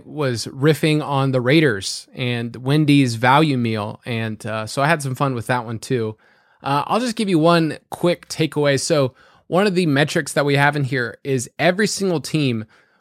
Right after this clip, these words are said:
we have the likelihood that you could stack this team based on your draft slot. So for instance, if you wanted to stack up the Falcons and you have a, a draft pick, uh,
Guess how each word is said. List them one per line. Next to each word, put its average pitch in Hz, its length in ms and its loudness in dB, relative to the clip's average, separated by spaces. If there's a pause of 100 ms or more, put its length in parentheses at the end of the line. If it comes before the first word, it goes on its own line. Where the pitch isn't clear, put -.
(120)
we 196 220 2
have 151 440 0
the 135 160 0
likelihood 143 760 2
that 117 100 0
you 156 160 -2
could 135 180 -4
stack - 540 -2
this 143 200 -4
team 135 400 -4
based 143 400 0
on 127 380 -2 (320)
your 151 140 0
draft 143 300 2
slot. - 360 -8
So 151 260 2
for 165 160 0
instance, 156 520 -2 (680)
if 151 240 0
you 220 300 2
wanted 190 400 0
to 151 760 2
stack - 600 0
up 147 260 0 (240)
the 139 160 -4
Falcons 127 800 -2 (340)
and 147 160 2
you 196 140 2
have 202 500 -2 (180)
a, - 340 -6
a 147 80 0
draft 135 400 0
pick, 156 220 0 (280)
uh, 123 320 -8